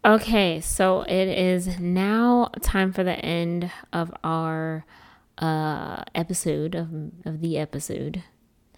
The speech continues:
Yeah, I guess it's our episode. I want this to be, like, of a communicative thing. So yes, our episode of the tenth episode, um, of the Advice Pod. And, um, yeah,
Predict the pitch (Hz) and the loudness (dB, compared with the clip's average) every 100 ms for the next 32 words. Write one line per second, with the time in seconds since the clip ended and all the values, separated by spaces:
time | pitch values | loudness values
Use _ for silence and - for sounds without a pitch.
0 | _ _ - - 277 285 233 - 156 156 | _ _ -6 -2 0 0 -2 -4 -4 -2
1 | - 147 151 - 147 151 170 202 226 208 | -2 -4 -6 -6 -4 -4 -2 -2 -2 -4
2 | 208 - 165 151 147 - 135 139 - 151 | -6 -6 -4 -2 -4 -6 -8 -10 -8 -6
3 | 147 139 - - - - - - 208 214 | -4 -8 -16 -20 -20 -16 -12 -8 -2 0
4 | 240 226 170 151 147 - 143 - - - | 2 2 0 -4 -8 -10 -10 -10 -14 -12
5 | 165 160 175 - - - 185 190 - 170 | -6 0 0 -2 -8 -2 -2 0 -2 -4
6 | 156 - 139 151 - 165 180 170 - 185 | -4 -4 -4 -4 -6 -8 -6 -10 -8 -4
7 | 190 - 165 151 151 - 147 135 - _ | -4 -4 -8 -8 -12 -10 -10 -10 -14 _
8 | - - - _ - 160 151 147 147 160 | -20 -20 -20 _ -4 -2 -2 -4 -4 -2
9 | 156 147 151 - _ - _ _ 165 156 | 0 0 -4 -10 _ -20 _ _ 0 0
10 | 151 147 160 - - 233 240 233 - 170 | 0 -4 -2 -2 2 4 4 2 -2 -2
11 | 160 160 160 160 160 - 170 170 175 180 | 0 0 -2 -2 -4 -2 0 0 0 0
12 | 208 254 180 | 0 0 -2